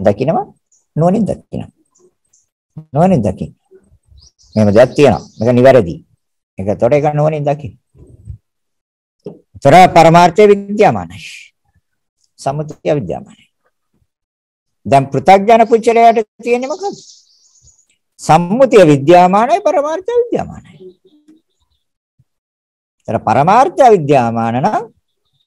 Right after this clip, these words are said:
අනිත්‍යයි කියලා, කන අනිත්‍යයි කියලා කොච්චර කිව්වත්, හිතුවත්, සිය දහස් වර හිතන්නකෝ. කන අනිත්‍යයි, කන අනිත්‍යයි, කන අනිත්‍යයි, අනිත්‍යයි. මොනවද දකින්නේ?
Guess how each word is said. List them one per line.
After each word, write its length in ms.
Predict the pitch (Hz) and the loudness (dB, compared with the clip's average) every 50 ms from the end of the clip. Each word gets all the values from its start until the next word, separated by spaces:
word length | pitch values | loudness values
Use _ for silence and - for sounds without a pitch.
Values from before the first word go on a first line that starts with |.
| _ _ _ _ _ _ - - | _ _ _ _ _ _ -6 -4
අනිත්‍යයි 640 | 131 143 160 160 151 _ _ - 214 190 160 151 | -4 -4 -4 -8 -10 _ _ -2 2 2 2 2
කියලා, 260 | 147 143 131 131 - | 2 2 0 0 0
කන 140 | - 131 143 | -2 -4 -2
අනිත්‍යයි 480 | 170 175 175 196 190 190 - 196 170 143 | 0 -2 -2 -4 -6 -6 -2 0 0 0
කියලා 260 | 135 123 120 - - | 2 -2 -2 -2 0
කොච්චර 360 | - 143 139 139 - 190 180 185 180 | 0 0 0 0 -2 -2 -2 -2 -2
කිව්වත්, 320 | 202 220 254 294 403 403 - | -4 -2 0 0 0 -2 -2
හිතුවත්, 480 | 226 180 151 147 190 202 254 359 440 - _ _ _ _ _ _ _ _ _ _ _ _ _ _ | -10 -10 -8 -6 -2 0 0 0 -2 -4 _ _ _ _ _ _ _ _ _ _ _ _ _ _
සිය 180 | _ - 165 175 | _ -10 -8 -6
දහස් 340 | 160 139 139 151 156 151 - | -4 -2 -2 -2 -2 -4 -4
වර 120 | 180 185 185 180 180 | -6 -6 -6 -6 -8
හිතන්නකෝ. 560 | 180 156 143 - 156 143 127 95 95 - 95 _ | -10 -10 -8 -6 -6 -6 -6 -8 -14 -16 -18 _
කන 240 | - 135 131 135 | -8 -8 -6 -6
අනිත්‍යයි, 440 | 135 131 127 123 123 _ - 123 117 | -6 -6 -8 -10 -12 _ -10 -10 -10
කන 260 | - - 123 123 120 | -8 -8 -10 -8 -8
අනිත්‍යයි, 460 | 123 120 120 120 110 - - - 117 113 | -8 -10 -10 -10 -12 -14 -12 -12 -12 -10
කන 180 | - 113 113 | -10 -12 -10
අනිත්‍යයි, 420 | 117 117 117 117 - _ 113 113 117 | -10 -10 -12 -12 -14 _ -10 -10 -8
අනිත්‍යයි. 460 | 110 113 113 _ _ - 98 87 78 78 82 _ _ _ _ - - - - _ _ _ | -8 -10 -14 _ _ -14 -14 -14 -14 -16 -20 _ _ _ _ -20 -20 -20 -20 _ _ _
මොනවද 400 | - 135 139 147 143 135 123 120 | -10 -8 -6 -6 -6 -6 -2 -2
දකින්නේ? 440 | 127 - _ - - 160 160 - | -4 -4 _ -10 -12 -10 -10 -12